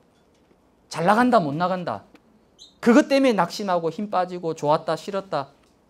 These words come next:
우리는 그런 존재가 아니라는 거예요. 어마어마한 하늘 보좌가 이미 내 안에, 내 속에 와 있습니다. 이 보좌의 축복을 누리면 나중에 우주,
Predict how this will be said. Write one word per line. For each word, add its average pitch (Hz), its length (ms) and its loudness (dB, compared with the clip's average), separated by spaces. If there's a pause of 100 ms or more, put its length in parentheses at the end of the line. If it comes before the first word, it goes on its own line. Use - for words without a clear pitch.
(560)
우리는 247 320 2
그런 285 400 0
존재가 180 380 -2
아니라는 175 400 -2
거예요. 101 420 -12 (500)
어마어마한 269 640 10
하늘 311 360 0
보좌가 160 360 -4
이미 233 300 -6
내 151 300 0
안에, 254 480 -2
내 131 220 -2
속에 226 260 -4
와 147 300 -4
있습니다. 104 520 -14 (2250)
이 294 340 10
보좌의 214 440 6
축복을 247 340 2
누리면 208 460 2
나중에 170 340 -2
우주, 190 440 -4